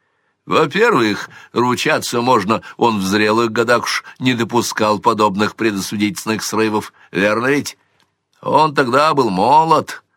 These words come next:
а я, хоть поверить трудно теперь, была девушка видная. Не стоит дурно о покойниках, к чему? А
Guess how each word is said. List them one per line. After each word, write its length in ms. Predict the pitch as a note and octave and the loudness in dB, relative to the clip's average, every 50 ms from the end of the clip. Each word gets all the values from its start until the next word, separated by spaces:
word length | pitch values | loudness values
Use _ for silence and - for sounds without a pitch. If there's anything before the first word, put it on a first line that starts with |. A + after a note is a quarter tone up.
| _ _ _ _ _ _ _ _ _ - - - - _ - | _ _ _ _ _ _ _ _ _ -20 -20 -20 -16 _ -2
а 140 | B2 A#2+ | 0 2
я, 360 | - B2 G#2 G#2 A2+ A#2+ C3+ C3+ | 2 2 2 2 4 4 2 2
хоть 220 | - - - - | 0 -4 -8 -6
поверить 480 | - - A#2+ G#2 G#2+ A2+ A#2 B2+ B2 - | -2 0 0 2 2 2 2 0 -2 -2
трудно 440 | - A2 G#2 G#2+ A2 A2 G2+ A2 G2+ | -2 -2 0 0 0 0 -2 -4 -8
теперь, 280 | - - A2+ A2 G#2 - G#2 | -4 -2 -2 -2 -2 -4 -6
была 180 | G2+ G#2 G#2+ G#2 | -2 -2 0 0
девушка 400 | G2+ G2+ G#2+ G#2+ G#2+ - - - | 2 0 0 0 -2 -4 -4 -2
видная. 640 | G#2+ G#2 G2+ G2 G2 F2 E2+ F#2+ G2+ G2+ G2+ F2+ - _ - - - - | -2 0 0 0 -2 -2 -4 -4 -2 -2 -4 -4 -8 _ -20 -20 -16 -6
Не 160 | - E3+ A#2 | -4 -2 -2
стоит 640 | - - - G2+ F#2+ F#2 F#2 F#2 F#2 E2+ - - - | -2 -2 -2 -2 0 0 0 0 -2 -4 -6 -12 -10
дурно 480 | - F2+ G2 F#2+ F2+ F2 F#2+ F#2 E2+ - _ | -6 -4 -2 -2 0 0 -2 -4 -4 -6 _
о 120 | - G2+ F2+ | -6 -6 -4
покойниках, 720 | - G2+ F#2+ - G2+ G2 G2 G2 G2 F#2 F2+ F#2+ F#2 - - - - | -2 -4 -2 -2 -2 -2 0 -2 -4 -4 -4 -6 -8 -8 -12 -18 -16
к 60 | - | -10
чему? 480 | - - - - - G#2 F#2+ F2+ E2+ - _ _ - - - - - - | -6 -2 -2 -2 0 -2 -2 -4 -6 -8 _ _ -20 -20 -20 -20 -10 -4
А 380 | - - G3+ A3+ A#3+ A3+ F3+ | 0 2 2 4 4 2 0